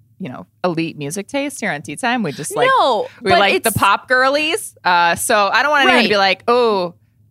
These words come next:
Speaker 1: you know, you don't know Jon Batiste, like, you
Speaker 2: Well,
Speaker 1: suck."
Speaker 2: no,
Speaker 1: But
Speaker 2: but it, it's like,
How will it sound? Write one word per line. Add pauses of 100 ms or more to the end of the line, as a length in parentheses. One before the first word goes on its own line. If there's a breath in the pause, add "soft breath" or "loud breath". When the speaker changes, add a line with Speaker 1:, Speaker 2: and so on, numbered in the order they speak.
(140)
Speaker 1:
you
know,
you
don't
know
Jon
Batiste,
like,
you
Speaker 2:
Well, (140)
Speaker 1:
suck."
Speaker 2:
no,
Speaker 1:
But
Speaker 2:
but
it, (100)
it's
like,